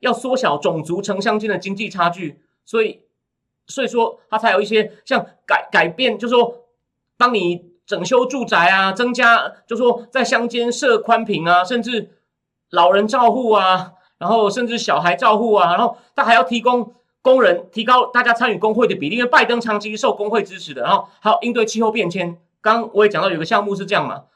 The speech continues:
那因为呢，从六零年代开始，联邦政府在基建、研发跟教育这上面的支出，大概都在G D P的百分之一到二之间哦。拜登希望在未来八年呢，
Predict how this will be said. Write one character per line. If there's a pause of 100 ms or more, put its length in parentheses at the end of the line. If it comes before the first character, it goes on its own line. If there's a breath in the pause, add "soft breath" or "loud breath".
(220)
那 (520)
因
为
呢，
从
六
零
年
代
开
始，
联
邦
政
府
在 (500)
基
建、
研
发
跟
教
育 (100)
这
上
面
的
支
出，
大
概
都
在
G
D
P
的
百
分
之
一
到
二
之
间
哦。 (240 soft breath)
拜
登
希
望
在
未
来
八
年
呢，